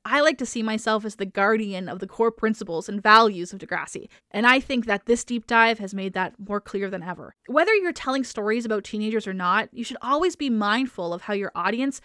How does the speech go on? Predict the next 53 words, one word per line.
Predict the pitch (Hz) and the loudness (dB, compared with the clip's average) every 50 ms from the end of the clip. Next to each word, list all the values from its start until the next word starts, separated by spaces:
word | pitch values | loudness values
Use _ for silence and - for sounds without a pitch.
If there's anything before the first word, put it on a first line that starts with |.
| _ | _
may | - 208 220 247 294 339 | -4 -2 0 0 0 0
be | - 311 320 | -2 -2 -2
affected | 302 285 - 294 330 - - 233 220 214 | -2 0 0 -2 -2 0 -2 -2 0 0
by | 220 208 | 0 0
what | 214 214 226 - | 0 0 -2 -2
you're | - 202 190 202 202 233 269 277 262 | -4 -4 -2 0 2 4 4 2 2
putting | - - - 269 254 214 196 190 | 0 -2 -2 0 0 0 -2 -4
on | 190 | -6
their | 190 180 | -8 -8
T | 190 - - 208 | -10 -10 -10 -8
V | 196 220 247 | -6 -6 -6
screens. | 240 - - - - - - - - - _ | -6 -8 -14 -16 -16 -18 -18 -20 -20 -16 _
Degrassi | - 220 254 254 254 - 302 262 | 2 4 4 4 4 2 -2 -2
made | 247 233 | -2 -2
it | 220 226 | -2 -2
clear | - 220 214 | -2 -4 -4
from | - 214 | -4 -4
the | 202 | -4
beginning | 196 196 190 - 190 190 170 160 160 180 | -4 -4 -4 -4 -4 -4 -6 -8 -10 -8
that | 180 185 - | -8 -6 -4
they | - 196 202 | 0 0 0
wanted | 220 226 220 220 226 220 | 0 0 -2 -2 -4 -4
to | - | -6
be | 202 208 196 | -6 -6 -6
a | |
show | 190 - - 196 180 190 | -6 -6 -6 -6 -4 -4
that | 196 180 | -6 -6
provided | - 190 - 196 190 196 202 190 | -8 -8 -2 -2 0 0 -2 -4
a | 196 | -6
safe | - - - 208 208 214 | -10 -6 -2 0 0 0
space | - - - - 196 196 214 220 - - | -2 -8 -10 -6 -4 -4 -4 -4 -8 -12
to | - - 196 | -10 -8 -8
its | 190 - - | -8 -8 -10
young | 208 202 190 | -10 -8 -8
audience, | 180 175 175 170 131 - - - - - _ - - - _ _ _ | -8 -8 -8 -8 -10 -14 -16 -18 -20 -20 _ -20 -20 -20 _ _ _
a | - | -8
show | - - 277 285 | 2 4 4 4
that | 285 302 | 4 0
teaches | - - 262 240 - 233 220 233 | -4 -8 -8 -6 -6 -6 -6 -4
you | 240 233 226 226 - _ | -4 -4 -4 -4 -8 _
you | _ 214 190 220 226 240 | _ -12 -8 -6 -4 -4
are | 254 | -2
not | 240 226 214 | -4 -4 -4
alone. | 202 190 185 185 175 101 - - - _ - | -4 -6 -6 -6 -8 -10 -12 -16 -20 _ -16
Degrassi | - - 247 226 240 240 - 254 | -2 2 4 4 4 4 0 -6
tackled | - - 214 214 - 214 202 | 0 2 2 2 2 -2 -6
subjects | - - 196 190 190 208 202 202 - - | -4 -4 -6 -4 -2 -2 -2 -2 -4 -6
like | - 135 - - | -10 -12 -10 -12
suicide, | - - 247 247 254 - - 254 233 233 233 226 220 | -8 -6 -4 -4 -4 -4 0 2 2 2 2 0 -4
self-harm, | - - 240 226 226 - - 240 226 220 220 214 202 | -4 -4 -4 -4 -4 -4 -4 -2 0 0 0 -2 -6
and | 196 190 | -8 -8
gun | 185 214 208 226 240 | -2 0 2 4 4
violence | 233 247 240 247 254 254 254 262 247 - - - _ | 4 4 4 2 2 0 -4 -4 -6 -10 -16 -20 _